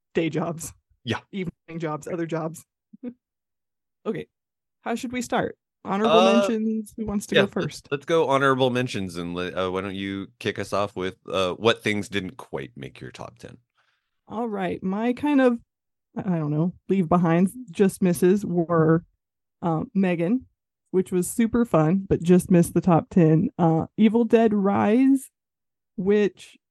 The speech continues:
Speaker 1: you know, depending on your love of the franchise, was good or bad, but I thought it, it had some great, um, effects and some scary moments. They cloned Tyrone, which I think a lot of people slept on, on Netflix.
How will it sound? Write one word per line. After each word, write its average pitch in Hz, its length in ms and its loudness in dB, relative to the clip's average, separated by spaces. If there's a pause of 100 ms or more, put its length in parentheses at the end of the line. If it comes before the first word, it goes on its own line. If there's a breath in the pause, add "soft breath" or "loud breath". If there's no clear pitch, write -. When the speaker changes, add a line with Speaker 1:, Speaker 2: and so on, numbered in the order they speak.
(640)
Speaker 1:
you 247 140 0
know, 226 380 0 (480)
depending 233 360 0
on 233 160 4
your 226 140 4
love 208 220 0
of 208 80 2
the 202 80 2
franchise, 190 600 2
was 185 280 4 (500)
good 190 180 2
or 180 80 6
bad, 175 380 2
but 165 240 4
I 180 160 2
thought 175 220 2
it, 175 100 4 (180)
it 185 120 2
had 175 240 2
some 160 260 0 (320)
great, 175 400 2
um, 160 460 2 (420)
effects 156 440 -2
and 147 280 -2
some 156 160 -2
scary 160 280 2
moments. 156 480 6 (400)
They 185 180 4
cloned 214 360 6
Tyrone, 185 640 4
which 208 180 0
I 190 60 0
think 190 180 -2
a 170 60 0
lot 175 120 2
of 202 80 0
people 202 280 0
slept - 340 0
on, 196 180 4
on 160 140 4
Netflix. 214 580 2